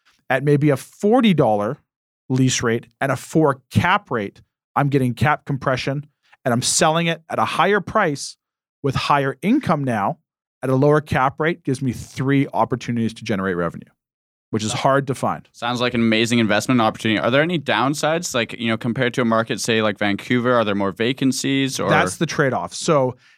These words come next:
Speaker 1: when you're getting into these markets is you are gonna have a slower lease-up process, which is greater days on market. You might have to offer more incentives to get the tenants in there.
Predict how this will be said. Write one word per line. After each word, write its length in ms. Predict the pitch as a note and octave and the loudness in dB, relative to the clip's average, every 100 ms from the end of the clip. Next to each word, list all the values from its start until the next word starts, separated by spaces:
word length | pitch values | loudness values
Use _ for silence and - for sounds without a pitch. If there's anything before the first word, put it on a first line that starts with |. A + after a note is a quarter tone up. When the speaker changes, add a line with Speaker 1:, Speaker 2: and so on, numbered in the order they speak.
| _ | _
Speaker 1:
when 300 | C#3 E3 A3 | 0 4 4
you're 100 | B3+ | 2
getting 260 | F3 F3+ E3+ | 0 0 0
into 220 | E3 D#3 | -2 0
these 220 | D3+ C3 | 0 0
markets 560 | B2+ A2+ A2+ F2+ - - _ | 0 -2 -2 -6 -8 -16 _
is 320 | - C3 A2+ - | 0 0 0 0
you 180 | C#3+ C3+ | 0 2
are 180 | B2+ D3+ | 2 2
gonna 160 | D#3+ | 2
have 240 | C#3+ C3+ B2 | 2 0 0
a 100 | A2 | -2
slower 420 | - D3 C3 A#2+ | -2 0 2 2
lease-up 480 | G#2+ A#2+ - G3 - _ _ _ _ | 2 0 2 -2 -4 _ _ _ _
process, 460 | - C#3+ C#3 E3+ - - | 0 0 2 -2 -2 -6
which 180 | C#3 B2+ | -4 -2
is 100 | A#2+ | -4
greater 280 | A2+ C3 A#2 | -2 0 0
days 200 | A2 G#2 | 0 0
on 120 | G2+ | 0
market. 320 | G2+ B2+ F#3+ - _ _ - _ | 2 2 0 -4 _ _ -20 _
You 140 | C#3+ D3 | 2 4
might 180 | D3+ | 4
have 100 | D#3+ | 2
to 100 | D#3 | 0
offer 280 | B2+ B2+ - | 0 0 0
more 300 | B2 B2 B2 | -2 0 -2
incentives 840 | - G2+ - - B2+ C3+ G#3 - - _ | -4 -6 -4 -2 0 0 -2 -6 -14 _
to 100 | C3+ | -2
get 300 | A2+ D3 C3+ | 2 0 0
the 80 | C3+ | 0
tenants 340 | - B2 A#2 - | 2 2 0 0
in 140 | C#3 | 2
there. 200 | F3 A#3+ | 2 -2